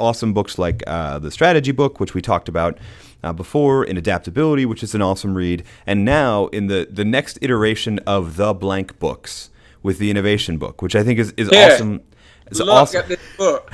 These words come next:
Speaker 2: Is that not the most beautiful book you've ever seen?
Speaker 1: You know, I've
Speaker 2: Apart from obviously your own book,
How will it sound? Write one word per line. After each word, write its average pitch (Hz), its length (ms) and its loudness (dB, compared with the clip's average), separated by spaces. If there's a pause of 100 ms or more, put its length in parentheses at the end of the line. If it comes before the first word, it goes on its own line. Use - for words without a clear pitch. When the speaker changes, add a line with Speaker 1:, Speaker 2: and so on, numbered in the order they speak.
(120)
Speaker 2:
Is 196 120 -8
that 294 220 6
not 262 320 0
the 190 80 -4
most 202 320 0
beautiful 208 440 -12
book 180 380 -8
you've 151 160 -14
ever 156 320 -6
seen? 147 440 -12
Speaker 1:
You 120 140 4
know, 147 260 8
I've 120 160 10
Speaker 2:
Apart 107 220 0
from 185 140 -8
obviously 185 480 -2
your 170 200 -6
own 196 240 -8
book, - 480 -14